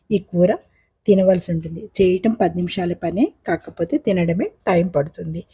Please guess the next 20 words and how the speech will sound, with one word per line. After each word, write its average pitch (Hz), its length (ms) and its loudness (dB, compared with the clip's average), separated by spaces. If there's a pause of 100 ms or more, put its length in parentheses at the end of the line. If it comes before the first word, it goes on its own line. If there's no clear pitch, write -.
(280)
కాకపోతే 180 680 -2
ఈ 196 100 2
పులుసు 196 420 2
గురించి 190 380 -2
తెలిసిన 175 380 0
వాళ్ళు 185 220 0
ఎవరైనా 170 380 -2
ఉంటే 165 380 0 (400)
నాకు 196 280 -4
కామెంట్ 196 380 2
చేయండి. 170 360 2 (1120)
ఈ 220 80 8
పులుసులోని 220 1000 4
రకరకాలుగా 185 600 0 (120)
చేసుకుంటూ 175 480 -4
ఉంటారు. 170 460 -4 (420)
నేనైతే 202 680 2
ఈ 214 140 0
ప్రాసెస్‌నే 208 600 2
ఎక్కువగా 180 400 0